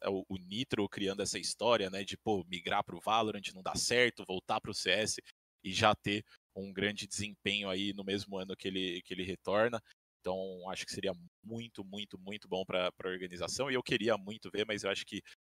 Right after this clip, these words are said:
luta pelo título, pelos playoffs daí também. E quem sabe até pelo título, né? Seguindo,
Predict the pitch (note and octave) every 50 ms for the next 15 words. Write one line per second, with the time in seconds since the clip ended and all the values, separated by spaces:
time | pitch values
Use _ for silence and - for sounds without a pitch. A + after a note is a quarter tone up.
0 | _ _ - F2+ F2 F#2 - - F#2 - G2+ F#2+ F2+ E2+ - - - F#2 - -
1 | F2+ F2+ - - - F2 F2+ E2+ - - - G2 E2+ E2 E2 E2+ F2 - - -
2 | - E2+ E2 D#2+ - - E2+ - F2+ F#2+ - _ _ _ _ _ _ _ _ _
3 | - E2 E2 E2+ E2+ E2 E2 D#2 D2+ C#2+ _ _ _ _ _ _ _ _ - F#2
4 | F#2 - - G2 F2 F#2+ F#2 - F2+ - - G#2 A2+ - - - - E2+ - -
5 | - D#2+ D#2+ D#2+ E2+ F2 E2+ - _ _ _ _ _ _ _ _ _ _ _ _
6 | _ _ - D3 F#3 G#3 D3+ D3+ F3+ G#3+ A3+ A3 A3 G#3+ G#3